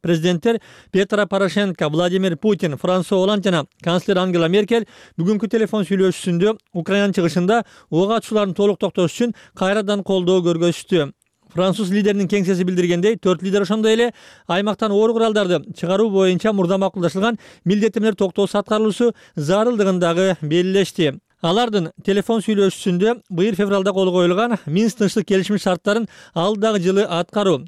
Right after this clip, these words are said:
ага катар Украинанын орусиячыл жиксилер көзөмөлдөгөн чыгышында эки миң он жетинчи жылдын башында жергиликтүү шайлоо өткөрүүгө даярдык көрүү маселеси дагы талкууланды. Бүгүнкү телефон сүйлөшүүлөрүнүн алдында Порошенконун кеңсеси орусиячыл жиксилерди тынчтык жараянга коркунуч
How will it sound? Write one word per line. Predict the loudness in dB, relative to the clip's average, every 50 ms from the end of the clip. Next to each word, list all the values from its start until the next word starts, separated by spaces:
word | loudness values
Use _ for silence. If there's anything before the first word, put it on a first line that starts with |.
| -10 -6
ага | -4 -2 -2 0
катар | 0 0 0 0 -2 -2 -6 -12 -20 -16 _ -4
Украинанын | -2 -2 0 2 0 2 2 2 2
орусиячыл | 2 2 0 -2 -4 -4 -2 -4
жиксилер | -4 -2 -2 -2 0
көзөмөлдөгөн | 0 0 0 0 0 0 0 0 0 0
чыгышында | -2 -2 0 0 0 0 0 0 -2 -2 -4
эки | -4 -2 -2 -2 -2 -2
миң | -4 -2
он | -2 -2
жетинчи | -2 -4 -4 -2
жылдын | -2 0
башында | 0 0 0 -2 -2 0 0 0 0 -2 -6 -20 -14 _
жергиликтүү | -4 0 2 2 2 0 -2 -6 -6 -2
шайлоо | 0 0 2 2 2 0
өткөрүүгө | 2 2 2 2 2 2 2 0 -2 -4 -10 -20 -18 _
даярдык | -2 0 2 2 2 2 0 -2 -2 0
көрүү | 0 2 2 2
маселеси | 0 -2 -2 -2 -2 -2 -2 0
дагы | 0 0 2 0 0 -2 -4 -6
талкууланды. | -4 -4 -4 -4 -2 -2 0 0 0 0 0 0 0 -2 -2 -6 -6
Бүгүнкү | -2 0 2 2 0 0 -2
телефон | -2 -2 0 0 -2 -2
сүйлөшүүлөрүнүн | 0 0 0 0 0 0 0 -2 0 0 -2
алдында | -2 -2 -2 0 0 0 -2 -2 -8 -20 -12 _ -2
Порошенконун | -2 0 0 0 -2 -2 -2 0 0 0 0 0 0
кеңсеси | 0 -2 0 0 0 0 0 0 -2 -4 -4 -6 -4
орусиячыл | -2 0 0 0 0 0 -2 -2 -2 -2 -4
жиксилерди | -4 -4 -4 -2 0 0 0 0 -2 -2 -4 -8 -20 -14 _ -2
тынчтык | -2 -2 0 -2 -2 0
жараянга | 0 0 0 0 0 -2 -4 -2
коркунуч | -2 -2 -2 -2 -2 -2 -4 -4